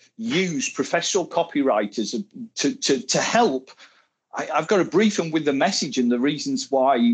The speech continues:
what, the, the, the, the, what we do for people as a, as a, as a client, if you like. But right, work with a professional copywriter. But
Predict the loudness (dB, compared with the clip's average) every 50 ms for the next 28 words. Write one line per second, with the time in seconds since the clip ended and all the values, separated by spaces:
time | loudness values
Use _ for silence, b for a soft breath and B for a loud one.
0 | 2 2 0 0 0 0 -2 -2 -2 -2 -2 -4 -4 -4 -4 -2 -4 -4 -4 -4
1 | -4 -4 -4 -4 -4 -8 -8 -6 -4 -2 -2 0 0 2 2 2 2 2 -2 0
2 | 2 2 2 2 2 -2 -6 -6 -4 -2 -2 -2 0 0 0 0 2 2 0 2
3 | 2 0 0 0 -2 -2 -2 -4 -4 -4 -2 0 0 0 0 0 -2 -4 -2 -2
4 | 0 0 2 0 2 2 2 2 4 4 4 2 2 -2 0 2 2 2 4 2
5 | 0 -2 0 0 -2 -2 -4 -6 -2 -2 -2 -2 -2 -4 -6 -6 -2 -2 -2 -2
6 | 0 -4 -2 0 0 0 0 -2 -4 0 2 2 2 2 B